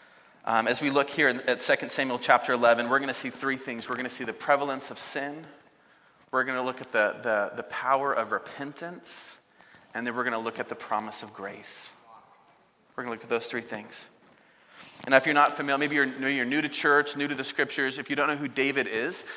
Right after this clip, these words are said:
um, th-, this is the guy who fought Goliath as a kid. Very famously, David and Goliath.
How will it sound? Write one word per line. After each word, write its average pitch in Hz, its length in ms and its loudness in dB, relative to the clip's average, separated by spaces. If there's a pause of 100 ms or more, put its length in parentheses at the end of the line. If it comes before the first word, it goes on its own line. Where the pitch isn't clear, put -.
(140)
um, 127 180 4 (140)
th-, 160 120 -2
this 180 200 0
is 190 80 0
the 190 100 2
guy 151 160 10
who 151 140 -2
fought 147 360 4
Goliath 117 480 4
as 110 120 -4
a 107 40 -8
kid. 113 180 -6
Very 170 180 6
famously, 156 580 0
David 151 420 -2
and 135 220 0
Goliath. 110 600 -4